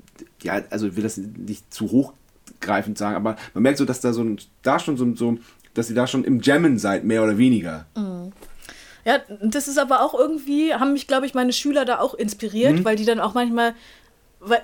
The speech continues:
Speaker 2: also ich wollte das ja auch so übernehmen, so ein bisschen so dieses kindliche Fragen, so, „Was ist denn dein Lieblingsgroove?“
Speaker 1: Ja.
Speaker 2: Oder, oder „Sing doch mal dieses Schlagzeug, Phil“, oder „Zeig doch mal irgendwie was“, so. Oder „Was kannst denn du noch so?“ <laughs> Weil man halt, weil ich halt auch von meinen Schülern immer so gefragt werde, so,
Speaker 1: Ja.
Speaker 2: „Ne,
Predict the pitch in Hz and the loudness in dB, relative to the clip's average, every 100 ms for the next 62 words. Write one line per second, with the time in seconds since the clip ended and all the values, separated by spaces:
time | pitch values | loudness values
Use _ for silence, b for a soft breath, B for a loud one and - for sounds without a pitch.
0 | - 185 202 202 220 220 240 254 220 226 | -2 -18 -12 -4 -2 2 2 2 2 0
1 | 208 208 220 214 208 220 277 233 208 208 | -2 -2 -2 0 0 2 2 2 0 0
2 | 262 262 202 202 190 196 196 - 294 320 | -2 -2 -4 -6 -8 -6 -6 -2 -2 0
3 | 302 240 - 196 214 254 262 262 269 B | -2 -4 -6 0 2 2 0 -4 -6 B
4 | - 392 403 - 359 294 269 269 262 262 | 0 2 2 2 4 4 4 0 2 0
5 | 254 - 269 277 339 440 - 226 240 B | 0 2 6 8 10 8 4 0 0 B
6 | - 240 247 247 254 B B 233 254 240 | -2 4 4 4 -2 B B 0 2 0
7 | - - 226 339 320 233 233 226 220 214 | -4 -8 0 2 2 0 0 0 -2 -4
8 | 240 220 - 247 240 - 262 285 285 196 | -2 -2 -2 -6 -6 -6 -4 -2 -2 -4
9 | 208 262 262 226 220 196 214 214 208 208 | 0 -2 -2 -2 0 0 0 0 0 -2
10 | - - 233 277 - b - 208 196 - | -2 -4 -4 -4 -8 b -6 -4 -4 0
11 | 269 285 254 226 233 302 - - 220 220 | 0 0 -2 2 6 6 4 -2 4 4
12 | 277 392 - - - 339 359 359 370 - | 4 2 -6 -6 4 6 6 6 4 4
13 | 370 - - - - - 220 247 262 262 | 0 0 -10 -10 -12 -10 0 4 6 6
14 | 269 262 240 226 247 226 220 269 233 233 | 4 4 4 4 2 2 0 0 2 2
15 | 226 269 311 196 185 180 180 185 - 175 | 2 0 0 -2 -4 -6 -6 -8 -12 -6
16 | 170 - 180 180 180 190 214 | -6 -6 -10 -10 -8 -2 0